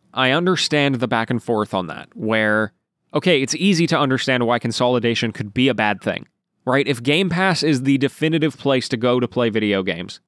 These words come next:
in the same way that Netflix was the definitive place to go and watch film and television in the mid-two thousands, or, sorry, in the mid-twenty tens, then if you have an indie developer who wants to target a niche audience,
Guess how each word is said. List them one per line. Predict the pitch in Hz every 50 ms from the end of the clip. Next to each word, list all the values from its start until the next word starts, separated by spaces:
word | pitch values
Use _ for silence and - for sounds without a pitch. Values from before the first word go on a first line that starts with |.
| _ _ _ -
in | 131 135 143
the | 143
same | 135 - 156 151 160 160
way | 160 156 151 147
that | 147 139
Netflix | 139 139 143 151 - - - 160 143 - -
was | 131 139 135 117 113
the | 135 143 147
definitive | 143 160 - 160 151 151 147 135 120
place | - 135 135 127 - -
to | 123
go | 117 120 120
and | 117
watch | 117 113 113 -
film | - 120 117
and | 120 110
television | - 104 101 92 95 98 95 95 101 120 - _ _ _ _ _ _ _ -
in | 120
the | 117 110
mid-two | 110 110 - - 123
thousands, | - 104 87 85 90 107 117 - - _ -
or, | 117 104 95 87 _ _ _ _ _ _ -
sorry, | - 110 87 90
in | 95
the | 98 101
mid-twenty | 101 98 - - 101 92 92
tens, | - - 85 - - _ _ _ _ _ -
then | 139 127 123 151 156 156 156 156
if | 151 127 127
you | 170 196 185
have | 196 196 170
an | 175
indie | 143 143 175 196 170 170 180 165
developer | 147 123 147 143 160 165 156 139 151 139 131 120
who | 127 131
wants | 127 127 127 -
to | - 233
target | - - 131 143 139 143 135
a | 101 131
niche | 127 127 131 131 117 - -
audience, | 82 117 123 123 113 104 92 87 - - -